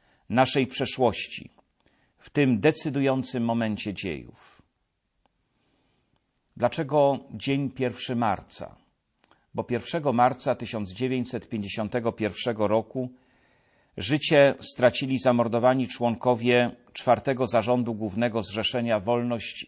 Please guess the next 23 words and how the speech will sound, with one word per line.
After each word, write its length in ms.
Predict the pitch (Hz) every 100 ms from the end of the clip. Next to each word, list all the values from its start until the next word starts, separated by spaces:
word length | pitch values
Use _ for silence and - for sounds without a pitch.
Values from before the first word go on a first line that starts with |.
| -
i 420 | 120 117 117 85
Niezawisłość, 1080 | 110 110 113 98 95 - - - - - -
win. 440 | 98 113 98 67 - _ _ _ _ _ _ _ _ _ _ _ _ _ _ -
To 100 | 120
właśnie 300 | 135 147 123
dlatego 420 | 131 151 117 107
pierwszego 520 | 117 101 - 123 117
marca 480 | 113 120 127 - 120
został 540 | 104 110 - 117 113
proklamowany 840 | 101 117 - 113 110 104 117 120 104
Dniem 400 | 98 110 117 113
Żołnierzy 540 | 113 107 110 107 110
Wyklętych, 840 | 98 101 104 98 95 95 90 - _ _ _ _ _ _ _ _
a 100 | -
stało 320 | - 147 156
się 220 | 143 160 139
to 140 | 143
z 100 | 117
inicjatywy 680 | 127 127 - 127 120 139 135
świętej 380 | 131 127 127 131
pamięci 460 | 127 127 127 123
Janusza 360 | 123 120 120 120
Kurtyki, 680 | - 117 - 120 - -